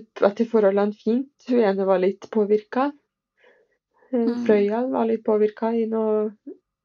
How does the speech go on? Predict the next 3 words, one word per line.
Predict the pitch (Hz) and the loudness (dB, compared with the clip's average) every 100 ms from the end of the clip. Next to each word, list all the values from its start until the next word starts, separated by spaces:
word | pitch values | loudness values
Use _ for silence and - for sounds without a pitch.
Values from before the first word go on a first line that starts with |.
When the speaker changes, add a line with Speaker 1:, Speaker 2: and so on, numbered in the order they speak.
| - | -2
Speaker 1:
blodstrøm | 220 214 196 - 190 185 214 | 2 2 0 -2 -2 0 0
i | 208 208 208 | 0 0 -2
navlesnora. | 208 196 185 180 175 180 - 180 185 233 | -4 -4 -2 0 0 -4 -10 -2 0 0